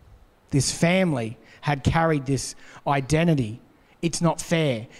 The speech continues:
This victim mentality they'd been trapped in for generation to generation. So the moment this other nation made a move, they were gonna take them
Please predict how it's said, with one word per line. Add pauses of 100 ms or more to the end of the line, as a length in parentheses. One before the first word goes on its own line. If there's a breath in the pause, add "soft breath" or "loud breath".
This
victim
mentality
they'd
been
trapped
in
for
generation
to
generation. (280 loud breath)
So
the
moment (600 loud breath)
this
other
nation
made
a
move, (220 loud breath)
they
were
gonna
take (260 loud breath)
them